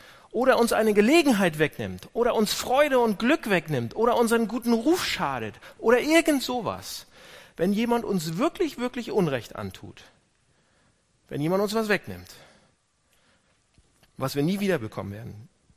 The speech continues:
dann gibt es ein Gef-, eine, ein Gefühl, dass er uns etwas schuldet. Der schuldet mir was. Ja? Und das sind Schulden.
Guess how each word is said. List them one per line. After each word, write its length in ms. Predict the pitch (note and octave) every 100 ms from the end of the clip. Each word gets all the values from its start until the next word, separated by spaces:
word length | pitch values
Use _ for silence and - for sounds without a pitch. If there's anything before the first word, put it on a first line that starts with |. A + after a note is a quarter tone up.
| _ -
dann 100 | B2+
gibt 160 | E3
es 120 | D#3
ein 120 | C#3 B2
Gef-, 200 | - -
eine, 240 | B2+ A#2 -
ein 160 | A#2+ A2
Gefühl, 300 | - D3+ C#3
dass 140 | B2
er 120 | G#2
uns 100 | G#2
etwas 240 | - G2+ -
schuldet. 540 | - - G2 - - _ _ _ _ _ _ _ _ _ _ _ _
Der 60 | A#2
schuldet 340 | - F3+ C3+
mir 120 | G#2 G2
was. 280 | - - _ _ _ _ _ _ _ _ _ _ _
Ja? 260 | A#2 A#2 D#3 - _ _ _ _ _ _ _ _ _ _ _
Und 140 | - B2+
das 100 | -
sind 120 | D#3+
Schulden. 480 | - C4+ A3 A2